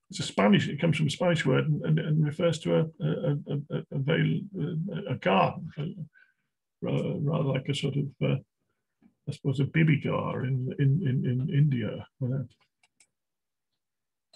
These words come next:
when we reached Tunis, we had to say goodbye to Frank as he was going off to, to, to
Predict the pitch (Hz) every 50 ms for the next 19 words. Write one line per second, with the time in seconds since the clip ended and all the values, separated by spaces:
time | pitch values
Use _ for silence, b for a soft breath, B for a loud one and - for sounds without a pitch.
0 | - _ _ _ _ _ _ _ _ _ _ - - - _ _ _ _ _ _
1 | _ _ _ _ _ _ _ _ _ _ _ _ _ - _ _ _ _ - 262
2 | 269 285 262 220 208 196 196 - - - - 156 139 143 165 160 180 185 165 -
3 | 160 165 156 - 175 156 143 143 135 - 170 160 151 147 135 - - 143 131 143
4 | 143 151 156 - - 147 147 135 123 - - - 143 - - - 143 - - -
5 | 143 - - - - - - - - - 147 - 131 139